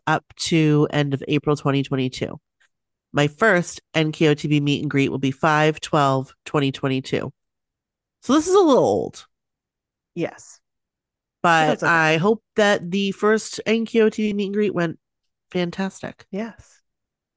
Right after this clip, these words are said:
Speaker 1: I'll share the meet when I went to see Twelfth Night with my friend Jessica on January twenty-fifth, twenty twenty. This was my second time meeting Joey. Griffin was at the show, but I didn't meet him.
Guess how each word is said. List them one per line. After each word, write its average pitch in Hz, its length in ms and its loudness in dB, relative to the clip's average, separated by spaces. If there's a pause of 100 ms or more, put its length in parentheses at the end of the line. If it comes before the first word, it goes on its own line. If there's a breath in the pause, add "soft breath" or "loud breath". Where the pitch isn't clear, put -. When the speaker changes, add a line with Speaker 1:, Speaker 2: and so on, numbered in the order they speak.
(640)
Speaker 1:
I'll 185 120 2
share 233 280 2
the 247 120 2
meet 190 180 2
when 175 140 2
I 165 260 2 (420)
went 165 420 0
to 196 140 0
see 156 500 2
Twelfth 165 360 0
Night 147 180 4
with 147 120 0
my 147 140 2
friend 151 280 0
Jessica 135 540 0 (460 loud breath)
on 151 200 4
January 147 380 2
twenty-fifth, 160 500 0
twenty 139 300 0
twenty. 127 640 -4 (480 soft breath)
This 190 120 0
was 226 120 2
my 190 100 2
second 185 320 -2
time 170 240 0
meeting 147 240 2
Joey. 76 400 -6 (240)
Griffin 220 300 0
was 190 120 2
at 156 140 2
the 165 120 0
show, 147 280 0
but 139 100 0
I 131 120 2
didn't 127 240 -4
meet 110 160 -6
him. - 280 -12